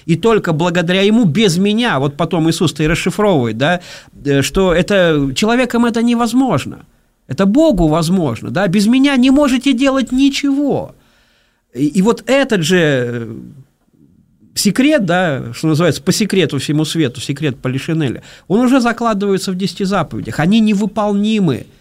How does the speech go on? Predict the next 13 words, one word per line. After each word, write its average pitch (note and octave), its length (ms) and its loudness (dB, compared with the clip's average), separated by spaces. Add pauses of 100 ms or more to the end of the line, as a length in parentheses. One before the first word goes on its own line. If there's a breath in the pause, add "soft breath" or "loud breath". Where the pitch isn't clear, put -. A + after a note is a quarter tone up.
(240 soft breath)
если E3 440 0
ты F3+ 240 0
не D#3+ 160 2
в C3+ 100 0
Боге. C3 480 -2 (960)
Вот, D3 260 -2
э, C#3 260 2
именно A#3+ 360 2
по A#3 140 -2
этой A3 280 0
же G3 120 0
причине, F#3+ 680 0
э, A#2+ 480 -2